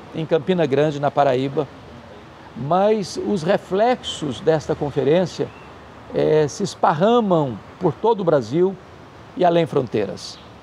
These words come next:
E eu quero fazer um convite a você, para que em dois mil e vinte e três você não perca a conferência da vinac. Que você venha,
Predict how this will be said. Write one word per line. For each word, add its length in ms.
E 220
eu 80
quero 180
fazer 200
um 80
convite 400
a 20
você, 360
para 160
que 200
em 100
dois 320
mil 420
e 60
vinte 240
e 60
três 340
você 260
não 500
perca 560
a 80
conferência 540
da 120
vinac. 300
Que 80
você 240
venha, 420